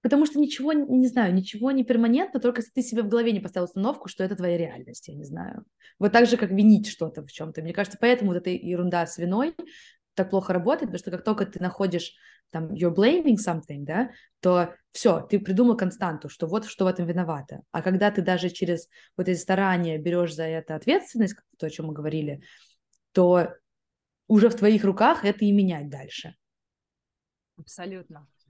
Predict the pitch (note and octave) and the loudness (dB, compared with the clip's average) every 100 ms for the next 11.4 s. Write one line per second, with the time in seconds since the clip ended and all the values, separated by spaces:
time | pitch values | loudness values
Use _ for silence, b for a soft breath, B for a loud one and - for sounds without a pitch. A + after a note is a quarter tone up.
0 | - G3 G3 F#3+ G#3 A3 G3 G3 C#4 F#4+ | -4 0 0 0 -2 -2 -2 0 0 -4
1 | F4 A3 G3 G#3+ G#3 G#3 - E4 E4 G#3+ | -6 -4 -4 0 0 0 -2 0 0 0
2 | G3 A#3+ - A#3+ A3+ F#3+ E3 F#3+ C#4+ - | -2 -4 -2 -2 -2 -4 -4 -2 0 0
3 | A3 B3 G#3+ F3+ A3 G#3 G#3+ G#3 G3 G3 | -2 -2 -4 -4 -6 -2 -2 -2 -4 -10
4 | G3+ F#3 G3+ G#3 G#3+ G3+ G3 G#3+ G4+ A4+ | -12 -10 -12 -4 -2 0 0 0 0 -2
5 | A4+ A#3 G#3+ A3 G#3 G3 G3+ F#3+ F#3+ G3+ | -2 -4 -2 -4 -4 -4 -4 -6 -6 -6
6 | G3 A#3 F#4 F4+ C#4+ C#4 A#3+ B3 B3 B | -4 -2 0 -2 -2 -2 0 -2 -2 B
7 | B F3+ C4+ C#4 C4 A3+ A#3+ A3+ G3 G3+ | B -6 -4 -4 -2 -2 -2 -6 -6 -8
8 | G#3+ G3+ F#3+ F3+ F#3 F#3+ F3+ G#3 D4+ D#4 | -8 -10 -10 -10 -10 -10 -6 -2 0 -2
9 | B3+ F3+ F#3+ A3+ G3+ F#3+ F3+ F#3 F3+ A3+ | -6 -8 -6 -6 -6 -8 -8 -8 -8 -6
10 | B3 G3 F#3 F3+ F3 D#3+ A3+ - F3+ E3+ | -4 -6 -6 -8 -6 -6 -6 -6 -6 -8
11 | E3+ F#3+ D#3 - | -12 -10 -10 -12